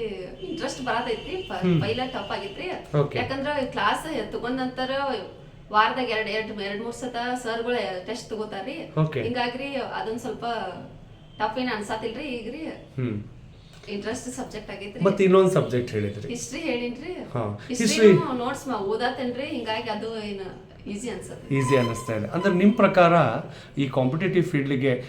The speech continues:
Speaker 2: ಹೆಚ್ಚಿನ ಸಮಯ ನಾವು ಕೊಟ್ರೇನೆ ಯಾವ್ದೇ ಸಬ್ಜೆಕ್ಟ್ ಇದ್ರೂ ಓದ್ಬೋದು ಅಂತ ನಿಮ್ಮ ಅನಿಸಿಕೆ
Speaker 1: ಹ್ಮ್.
Speaker 2: ಅಲ್ವಾ? ಓಕೆ, ಫೈನ್. ತುಂಬಾ ಈಸಿ ಸಬ್ಜೆಕ್ಟ್ ಯಾವ್ದು ನಿಮ್ದು? ಇಷ್ಟು ಸಬ್ಜೆಕ್ಟ್ಗಳಲ್ಲಿ ಬಹಳ ಎಂಜಾಯ್ ಮಾಡ್ತಾರೆ, ಈಸಿ ಅದ, ಜಾಸ್ತಿ ಓದ್ಬೇಕಿಲ್ಲ.
Speaker 1: ಜಿ ಕೆ.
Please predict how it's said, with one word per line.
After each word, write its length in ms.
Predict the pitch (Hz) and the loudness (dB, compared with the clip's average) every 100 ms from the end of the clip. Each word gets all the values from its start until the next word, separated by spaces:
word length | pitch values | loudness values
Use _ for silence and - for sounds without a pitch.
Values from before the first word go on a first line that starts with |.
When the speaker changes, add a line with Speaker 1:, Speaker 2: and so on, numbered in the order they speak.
| - | 0
Speaker 2:
ಹೆಚ್ಚಿನ 360 | 160 165 226 240 | 2 4 4 2
ಸಮಯ 360 | 202 160 170 | 4 2 4
ನಾವು 220 | 170 160 156 | 6 4 4
ಕೊಟ್ರೇನೆ 800 | 139 139 160 151 175 139 120 | 2 4 4 6 6 4 4
ಯಾವ್ದೇ 260 | 135 131 151 | 6 6 4
ಸಬ್ಜೆಕ್ಟ್ 440 | 151 139 127 - | 2 0 0 0
ಇದ್ರೂ 200 | 127 147 | 0 2
ಓದ್ಬೋದು 560 | 156 127 135 123 120 113 | 4 4 4 4 2 0
ಅಂತ 160 | 110 185 | -4 0
ನಿಮ್ಮ 260 | 175 120 | 0 0
ಅನಿಸಿಕೆ 420 | 107 104 104 - | -2 -6 -8 -10
Speaker 1:
ಹ್ಮ್. 420 | - - - - 113 | -12 -14 -18 -10 -6
Speaker 2:
ಅಲ್ವಾ? 480 | 107 107 160 131 - - - | -4 0 0 0 -10 -12 -4
ಓಕೆ, 200 | 127 135 | 0 0
ಫೈನ್. 280 | 123 107 104 - - | -2 -4 -4 -10 -2
ತುಂಬಾ 240 | 190 202 | 2 6
ಈಸಿ 380 | 190 156 175 196 | 6 6 4 2
ಸಬ್ಜೆಕ್ಟ್ 440 | - 120 107 107 101 | 2 0 -4 -6 -8
ಯಾವ್ದು 240 | 95 98 | -10 -12
ನಿಮ್ದು? 320 | 98 101 - - - - - - - | -14 -16 -20 -20 -20 -20 -20 -10 -2
ಇಷ್ಟು 240 | 147 101 151 | 0 2 2
ಸಬ್ಜೆಕ್ಟ್ಗಳಲ್ಲಿ 840 | 135 107 123 123 117 110 104 104 | 2 0 -4 -2 -2 0 -2 -4
ಬಹಳ 240 | 123 165 190 | -2 4 6
ಎಂಜಾಯ್ 300 | 135 127 131 | 6 6 6
ಮಾಡ್ತಾರೆ, 460 | 123 117 113 120 | 4 2 -2 2
ಈಸಿ 360 | 147 165 135 139 | 6 6 6 4
ಅದ, 120 | 117 | 4
ಜಾಸ್ತಿ 400 | 117 120 120 - | 2 0 0 2
ಓದ್ಬೇಕಿಲ್ಲ. 760 | 123 127 131 135 - 117 107 101 | 2 2 2 0 0 -2 -2 -6
Speaker 1:
ಜಿ 140 | 214 | -10
ಕೆ. 340 | 196 - - | -10 -12 -14